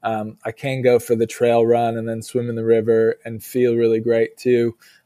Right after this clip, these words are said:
Um, so just kinda opening up my world a little bit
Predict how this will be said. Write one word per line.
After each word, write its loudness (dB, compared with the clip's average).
Um, -4
so 2
just -4
kinda 0
opening 2
up -2
my -8
world 2
a 0
little 2
bit 0